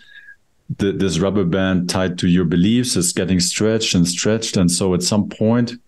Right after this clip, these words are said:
like, you might have, like, some, some muscular strength for some time to keep it anyway, but at some point your muscles fatigue. No, it's, it's, you, you cannot beat the structure. And so at some point,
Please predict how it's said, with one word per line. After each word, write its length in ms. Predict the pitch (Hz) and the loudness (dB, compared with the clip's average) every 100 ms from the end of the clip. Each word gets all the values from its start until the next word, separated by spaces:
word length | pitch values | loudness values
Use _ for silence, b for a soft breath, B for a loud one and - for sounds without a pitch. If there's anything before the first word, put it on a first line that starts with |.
| - | -2
like, 340 | 95 87 90 - _ _ _ _ _ _ - | 0 0 -6 -16 _ _ _ _ _ _ -2
you 100 | 92 | 0
might 220 | 95 87 | 0 0
have, 260 | 101 90 | -2 0
like, 180 | 90 85 | 0 0
some, 460 | - 90 87 80 - _ _ _ B B B B _ _ _ - | 0 2 2 2 -4 _ _ _ B B B B _ _ _ -6
some 220 | - 98 | 0 2
muscular 440 | 107 117 139 110 | 2 0 0 0
strength 580 | 101 - 117 127 131 - _ | 0 -2 0 0 -4 -10 _
for 220 | - 110 | -4 -2
some 240 | 101 110 95 | 0 0 -2
time 420 | 120 117 117 113 | -2 0 0 0
to 180 | - 87 - _ | -2 -4 -10 _
keep 340 | - 135 127 127 | -4 0 2 2
it 140 | 104 | 0
anyway, 540 | 92 107 131 135 151 160 | 2 2 2 2 0 0
but 380 | 120 98 90 - - _ | 0 -2 -4 -12 -20 _
at 120 | 107 | -4
some 200 | - 104 | 0 -2
point 280 | - 113 107 | 0 0 2
your 120 | 92 | 4
muscles 600 | 92 113 98 87 - - - | 2 2 0 -2 -2 -4 -6
fatigue. 600 | 110 - 156 113 87 - | -6 -2 0 0 0 0
No, 180 | 107 | 2
it's, 220 | 104 85 113 | 0 -2 -2
it's, 360 | 90 - 87 - | -2 -2 -4 -2
you, 320 | 104 104 95 | 0 2 2
you 200 | 95 92 | 2 0
cannot 400 | 110 107 95 90 | 2 0 0 0
beat 240 | 107 95 | 0 0
the 80 | 92 | -2
structure. 560 | - - 101 - - 80 | -2 -2 -4 -2 -2 0
And 160 | 85 | 2
so 400 | - 92 90 87 87 | 0 2 2 0 -2
at 80 | |
some 260 | - 98 87 | -2 0 0
point, 440 | - 104 104 104 | 0 0 0 -2